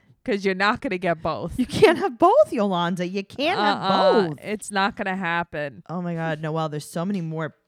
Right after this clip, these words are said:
Speaker 2: couples. This is crazy. Okay.
Speaker 1: I know. They showed everyone this time.
Speaker 2: Everyone. Okay.
Speaker 1: Mm-hmm.
Speaker 2: Ed is sitting
Speaker 1: Everyone.
Speaker 2: Ed is sitting poolside.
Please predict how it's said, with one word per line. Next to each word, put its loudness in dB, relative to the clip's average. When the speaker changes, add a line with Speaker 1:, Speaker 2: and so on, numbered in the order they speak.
Speaker 2:
couples. -4
This -12
is -14
crazy. -8
Okay. -4
Speaker 1:
I 4
know. 6
They 2
showed 0
everyone -4
this -16
time. 2
Speaker 2:
Everyone. -2
Okay. -6
Speaker 1:
Mm-hmm. -8
Speaker 2:
Ed 2
is 0
sitting 0
Speaker 1:
Everyone. -6
Speaker 2:
Ed 0
is -4
sitting -6
poolside. -10